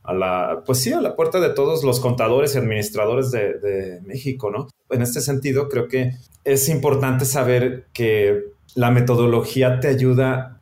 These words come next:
a, sobre todo en temas de ahorro, porque cuando ideamos de manera rápida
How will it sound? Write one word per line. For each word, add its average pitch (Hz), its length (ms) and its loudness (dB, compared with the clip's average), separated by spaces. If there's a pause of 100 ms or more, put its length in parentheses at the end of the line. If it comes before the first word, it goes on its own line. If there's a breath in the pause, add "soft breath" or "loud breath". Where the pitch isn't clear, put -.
a, 110 480 0
sobre 113 260 -2
todo 123 220 0
en 123 100 2
temas 127 380 2
de 113 100 0
ahorro, 104 560 -2 (120)
porque 95 260 -10
cuando 113 280 -2
ideamos 117 380 0
de 131 100 0
manera 117 420 -2
rápida 127 360 -4